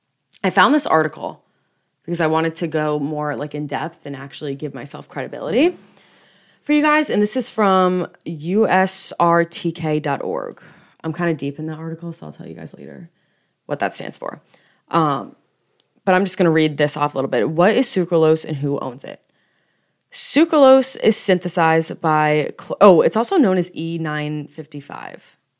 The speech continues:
in the European Union. I don't live in Europe. I've never been to Europe, but maybe that's what you guys call it over there. I don't know. Anyway, it's syn-,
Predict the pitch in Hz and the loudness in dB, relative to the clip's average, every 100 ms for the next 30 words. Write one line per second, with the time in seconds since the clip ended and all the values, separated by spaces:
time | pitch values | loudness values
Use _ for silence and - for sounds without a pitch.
0 | _ - 151 143 127 - 78 76 85 67 | _ -6 -4 -2 -4 -6 -10 -10 -12 -14
1 | - 165 _ _ _ _ _ _ 147 147 | -18 -20 _ _ _ _ _ _ -2 0
2 | 151 151 156 151 151 156 - _ 156 143 | 0 -2 -2 -2 -4 -6 -14 _ -6 -4
3 | 135 147 151 156 156 160 - _ _ _ | -4 -6 -4 -2 -2 -4 -10 _ _ _
4 | _ - 147 - _ 156 147 143 143 - | _ -6 -6 -8 _ -4 -2 -2 -6 -8
5 | - 71 165 - - - - 50 50 _ | -12 -10 -10 -10 -14 -14 -14 -18 -20 _
6 | _ _ _ _ _ _ _ _ 135 143 | _ _ _ _ _ _ _ _ 0 0
7 | 104 71 - - - _ _ 208 202 143 | 0 -4 -10 -16 -20 _ _ 2 4 4
8 | 117 151 _ _ _ _ _ _ _ _ | 0 -8 _ _ _ _ _ _ _ _
9 | - - 208 - 208 | -12 0 2 4 4